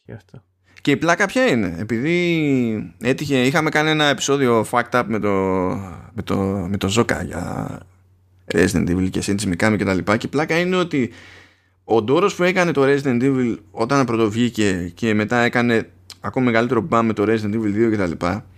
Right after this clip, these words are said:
Speaker 2: ε, βοήθησε στην αναβίωση του zombie movie στον κινηματογράφο. Πράγμα που δηλώνει και ο ίδιος ο Ρομέρο από τη
Speaker 1: Ναι,
Speaker 2: δική του
Speaker 1: ναι,
Speaker 2: την πλευρά.
Speaker 1: αυτό είναι αλήθεια.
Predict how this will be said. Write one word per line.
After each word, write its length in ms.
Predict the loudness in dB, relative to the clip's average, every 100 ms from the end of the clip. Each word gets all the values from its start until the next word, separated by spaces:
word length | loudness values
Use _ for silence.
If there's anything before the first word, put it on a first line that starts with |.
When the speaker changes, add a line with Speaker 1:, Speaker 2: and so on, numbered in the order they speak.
| -20 _ -20 _ _ _
Speaker 2:
ε, 240 | -2 0 0
βοήθησε 720 | -2 0 2 0 -2 -2 0 -2
στην 400 | 0 0 2 2
αναβίωση 840 | 2 2 0 0 2 0 0 -2
του 180 | -2 0
zombie 380 | 0 2 2 2
movie 200 | 2 0
στον 140 | -2
κινηματογράφο. 640 | -2 -2 0 0 0 -2 -16 -20 -20 _ _ _ _ -20 -20 -2
Πράγμα 420 | 0 2 0 0
που 300 | 2 2 2
δηλώνει 480 | 2 2 2 2 0
και 160 | 0
ο 100 | 0
ίδιος 380 | 2 2 0 2
ο 60 | 2
Ρομέρο 520 | 2 2 2 0 -8 _ -20 -20 _ _ _ _ -6
από 200 | -4 0
τη 60 |
Speaker 1:
Ναι, 60 | 0
Speaker 2:
δική 140 | 2
του 60 | 0
Speaker 1:
ναι, 60 |
Speaker 2:
την 100 | 0
πλευρά. 240 | 0 2 2
Speaker 1:
αυτό 120 | 0
είναι 80 | -4
αλήθεια. 280 | -10 -16